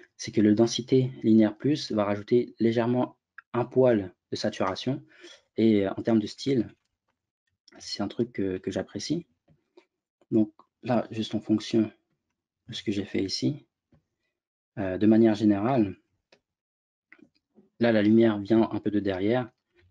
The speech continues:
Il y a une petite ombre portée ici. Donc là, je fais un travail assez, assez sommaire, hein, c'est pas, on va pas partir dans des gros délires, euh,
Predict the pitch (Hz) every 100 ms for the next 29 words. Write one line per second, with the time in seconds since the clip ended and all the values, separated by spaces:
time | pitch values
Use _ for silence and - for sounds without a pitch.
0 | _ 98 95 - - - 117 104 - 113
1 | _ 127 110 - _ _ _ _ _ _
2 | _ _ _ _ _ _ _ _ _ -
3 | 110 - 135 170 - _ _ _ _ _
4 | _ _ - 110 120 123 104 - 107 107
5 | 101 113 104 107 - 107 104 104 113 104
6 | - - 104 110 _ _ _ _ 101 110
7 | 110 104 - 107 92 - _ _ _ _
8 | _ _ _ _ _ _ _ _ _ -
9 | 110 107 110 107 110 113 95